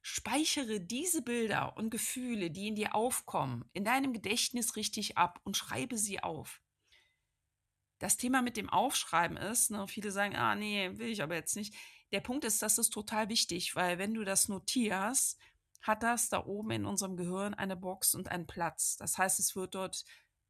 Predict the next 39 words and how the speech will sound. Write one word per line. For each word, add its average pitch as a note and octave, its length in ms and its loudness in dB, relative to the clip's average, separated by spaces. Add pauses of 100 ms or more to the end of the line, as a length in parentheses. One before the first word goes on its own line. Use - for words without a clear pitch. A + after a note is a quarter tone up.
(340)
sinnigerweise F#3+ 720 2
abgelegt, - 680 -2
ne? F#3 140 -8
Man G#3 120 -4
kann G3+ 160 -4
sich F#3+ 80 6
das F#3 160 -2
vorstellen G3+ 640 -4
wie F#3 160 -8
der F3+ 140 -4
Goldbarren F#3+ 460 -2
im F#3+ 100 -6
Tresor, F#3+ 480 -4
ne? D#3+ 140 -4
Der D#3+ 100 -4
wird F#3 140 -8
dann E3+ 140 -4
auch G#3 200 0
in G#3 80 -4
irgendwas F3 380 -2
abgelegt, - 420 -4
da F#3 60 0
kommt G3 200 -8
der F#3+ 80 -4
Schlüssel G#3 360 -2
drauf. - 400 -4 (100)
So G3+ 320 -2
ähnlich F#3 440 0
ist G3+ 200 6
das G#3+ 220 2
hier A#3+ 340 0
auch. D#3+ 260 2 (840)
Deswegen, G3+ 760 4
wenn G3+ 160 0
du G#3+ 80 0
es - 140 6
notierst, A3+ 880 0 (1120)
hat G#3 260 -2
es B3 160 2